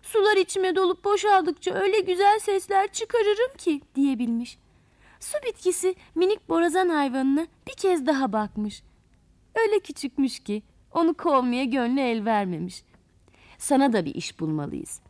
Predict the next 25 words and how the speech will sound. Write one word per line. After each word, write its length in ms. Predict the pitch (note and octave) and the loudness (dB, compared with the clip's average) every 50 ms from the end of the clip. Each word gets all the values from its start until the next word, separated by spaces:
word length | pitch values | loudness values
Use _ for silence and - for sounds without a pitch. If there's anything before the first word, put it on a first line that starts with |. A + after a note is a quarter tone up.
| _ _ _ _ _ _ _ _ _ _ _ _ | _ _ _ _ _ _ _ _ _ _ _ _
Yediğin 480 | G3+ G#3+ A#3+ G#3+ D4 F#4+ A#4+ C5 A#4 G4 | -2 0 2 2 2 2 0 0 0 0
yemeği 280 | F4 E4 F#4+ A#4 C5 A#4+ | 2 2 0 0 -2 -4
hak 200 | C4+ B3 - A#3 | -4 -4 -2 -2
etmelisin. 640 | A3+ G#3+ - G#3+ G#3 G#3 G#3+ G3+ - - - D3+ - _ _ _ _ _ _ _ _ | -4 -4 -2 -2 0 0 0 -2 -4 -8 -10 -14 -14 _ _ _ _ _ _ _ _
O 100 | G4 G4+ | 0 2
zaman 240 | C#4 C4+ A3 G#3 G3 | 2 2 2 2 2
yaprağımda 600 | G#3+ B3 A#3+ A#3 - - A3+ G3+ A3 C#4+ G4 A#4 | 2 4 2 2 2 2 2 2 4 2 0 -2
kalabilirsin." 760 | - F4+ D#4+ C4 B3 F#3+ G3 E3 E3 D3 - - D#3 D3+ - | 0 0 2 2 2 0 -2 -4 -6 -6 -8 -8 -8 -8 -10
demiş. 300 | - - - - - - - _ _ _ _ _ _ _ _ - - _ - | -10 -14 -16 -18 -20 -20 -20 _ _ _ _ _ _ _ _ -20 -20 _ -2
Borazan 500 | E4 F4+ F#4+ G4 G#4+ G#4 G#4+ A#4 A4+ G#4 | 0 2 4 4 2 2 0 0 0 0
hayvanı 480 | F#4 E4+ D#4+ C#4+ C4 C#4+ C#4+ D#4 C#4 | 0 0 0 0 -2 -2 -2 -2 -2
bu 100 | F4 G4+ | -2 -4
sözler 500 | F#4+ - F#4 E4+ D4+ C4 C#4+ C#4 C4+ C4+ | -2 0 0 0 0 0 -2 -2 -4 -4
karşısında 640 | - - C#4+ C#4 C#4+ - D4+ C4+ - C#4 C4+ C#4+ D4 | -2 0 0 0 0 -2 -4 -6 -2 -2 -2 -2 -2
sevinçten 680 | - - E4 D#4+ F4+ F#4+ - - - F4+ F4 E4+ E4+ | -4 -4 -2 -2 -2 -4 -4 -2 -2 -2 0 0 0
neredeyse 500 | G4 A4 A#4 G4+ F4 E4 E4 - - F#4 | 0 0 -2 -2 -2 -2 -2 -2 -2 -2
hoplayıp 440 | F#4 F#4 F#4 - - E4+ F4+ F4+ - | -2 -2 -2 -2 0 0 0 0 -2
zıplayacakmış. 800 | - D#4+ F4 - C#4+ D#4 D4 B3+ E4 D4+ D#4 D4+ - D4+ D#4+ - - - - - - - _ | -6 -8 -6 -2 0 0 2 2 0 -2 -2 0 0 0 0 -2 -6 -16 -18 -20 -20 -20 _
"Sahi 220 | - - - C5+ C5 | -12 -2 2 4 4
mi?" 540 | D5 E5 F5+ G5 G#5 G#5 G5 D#5+ C5+ - - - - - | 6 4 4 2 0 -2 -4 -4 -4 -8 -16 -20 -4 2
diye 280 | F4+ F4+ F#4 F4+ D#4+ | 2 4 4 2 2
bağırmış. 480 | E4+ D#4+ C#4+ C#4+ C4+ C#4 C#4+ D4+ - - - - - - - - _ _ - - - | 0 2 2 0 0 0 -2 -4 -4 -8 -16 -20 -20 -20 -20 -20 _ _ -20 -4 2
"Peki 220 | - B4 A#4 - A4+ A4 | 4 4 4 2 2 2
bana 260 | A#4+ A#4+ B4+ A#4+ | 2 4 4 4
ne 60 | G#4+ | 2